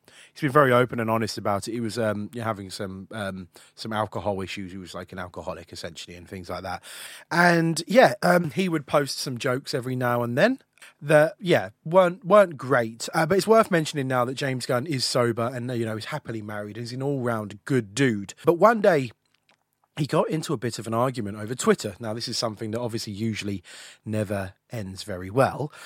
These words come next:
And the argument was about Trump, who was president at the time. And Gunn was being very, uh, vocal about how Trump was running the country.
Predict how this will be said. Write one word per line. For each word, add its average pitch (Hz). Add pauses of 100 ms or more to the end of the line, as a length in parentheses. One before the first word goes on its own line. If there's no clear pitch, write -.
(140)
And 151
the 151
argument 143
was 127
about 113
Trump, -
who 160
was 127
president 113
at 120
the 110
time. 113 (720)
And 143 (160)
Gunn 254
was 180
being 165
very, 160 (120)
uh, 147
vocal 123 (300)
about 120
how 123
Trump 117
was 117
running 107
the 104
country. 101